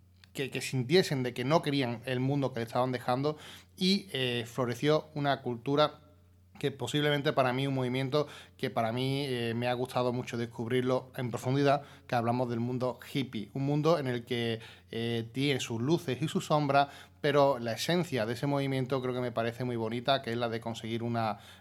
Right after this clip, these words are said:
Eh, sociedad mucho mejor y más limpia, más bonita y me-, y, y socialmente mejor. Otro aspecto fundamental que fueron las drogas, que fue el, con la aparición del L S D, eh, esta droga psicodélica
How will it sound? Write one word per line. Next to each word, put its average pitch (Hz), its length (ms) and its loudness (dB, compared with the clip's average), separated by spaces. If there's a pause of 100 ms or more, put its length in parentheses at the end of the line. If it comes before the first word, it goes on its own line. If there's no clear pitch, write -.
(120)
Eh, 101 320 -6 (320)
sociedad 147 440 2
mucho 123 260 -2
mejor 117 300 0
y 117 40 0
más 107 180 -2
limpia, 113 420 -4
más 101 140 -4
bonita 107 380 -4
y 107 80 -6
me-, 98 160 -8
y, 104 560 -12
y 110 40 -12
socialmente 110 640 -6
mejor. 98 320 -8 (320)
Otro 143 240 4
aspecto 135 320 -2
fundamental 117 580 0
que 131 100 -4
fueron 139 260 0
las 104 120 0
drogas, 143 460 2
que 113 100 -12
fue 120 220 -4
el, 123 120 -4
con 127 120 0
la 123 60 4
aparición 123 440 -2
del 120 140 0
L 123 120 0
S 127 200 -2
D, 135 240 2 (340)
eh, 117 320 -4
esta 117 200 -4
droga 127 280 2
psicodélica 123 800 -4